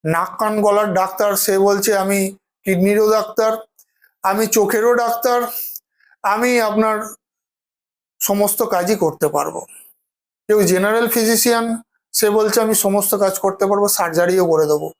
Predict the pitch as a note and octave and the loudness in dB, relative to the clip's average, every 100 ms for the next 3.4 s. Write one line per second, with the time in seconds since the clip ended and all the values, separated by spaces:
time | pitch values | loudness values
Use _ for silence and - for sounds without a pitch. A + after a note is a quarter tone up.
0 | _ _ _ - F3+ G#3+ A#3 G#3+ A#3+ D#4+ | _ _ _ -2 -2 0 0 2 0 0
1 | A#3 - _ _ _ _ _ _ _ _ | -2 -6 _ _ _ _ _ _ _ _
2 | _ _ _ _ _ - - F#3 - - | _ _ _ _ _ -6 -2 -2 -2 -4
3 | E3+ C#3 C#3+ D3+ | -2 0 -2 -2